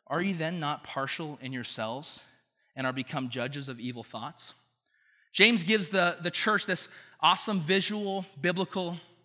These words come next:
illustration. I want us to think about that tonight, kind of put ourselves in that story. He says two men walk into the assembly, walk into the church. One man is very sharp.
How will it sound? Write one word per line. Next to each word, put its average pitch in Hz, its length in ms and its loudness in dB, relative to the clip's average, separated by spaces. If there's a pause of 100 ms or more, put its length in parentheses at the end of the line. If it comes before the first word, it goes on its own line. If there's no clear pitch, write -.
(420)
illustration. 135 640 -6 (520)
I 165 100 4
want 208 160 6
us - 80 0
to 196 80 -4
think 220 200 0
about 180 280 2 (180)
that 156 180 2
tonight, 175 200 2
kind 170 140 -2
of - 80 -4
put 214 160 -4
ourselves 180 600 2 (380)
in 165 180 -2
that 160 180 4
story. 127 520 -4 (240)
He 202 120 -2
says 196 240 2
two 254 200 2
men 214 280 4
walk 185 260 0
into 165 180 -2
the 151 80 0
assembly, 151 380 -4
walk 139 280 -2
into 143 140 -8
the 127 60 -12
church. - 440 -14 (480)
One 202 280 4
man 202 240 6
is 175 140 0
very 165 220 0
sharp. - 460 -4